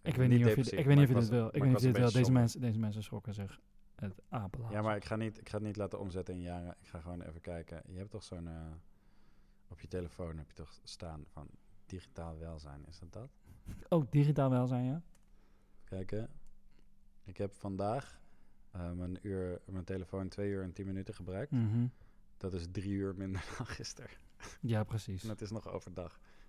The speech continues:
Speaker 2: Ja, dus, dus, dus pak, oké, ga ik toch stiekem even
Speaker 1: Ik ga
Speaker 2: vijf
Speaker 1: even
Speaker 2: uur per dag.
Speaker 1: Schermtijd, gemiddeld drie uur en tien, dertien minuten per dag zit ik.
Speaker 2: Maak ik even drie uur van.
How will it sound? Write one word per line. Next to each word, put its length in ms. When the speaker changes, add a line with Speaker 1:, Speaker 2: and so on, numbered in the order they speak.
Speaker 2:
Ja, 240
dus, 200
dus, 240
dus 160
pak, 360
oké, 260
ga 100
ik 100
toch 220
stiekem 380
even 260
Speaker 1:
Ik 60
ga 40
Speaker 2:
vijf 200
Speaker 1:
even 120
Speaker 2:
uur 60
per 160
dag. 380
Speaker 1:
Schermtijd, 640
gemiddeld 580
drie 320
uur 380
en 140
tien, 400
dertien 300
minuten 340
per 140
dag 280
zit 220
ik. 220
Speaker 2:
Maak 260
ik 140
even 180
drie 280
uur 160
van. 320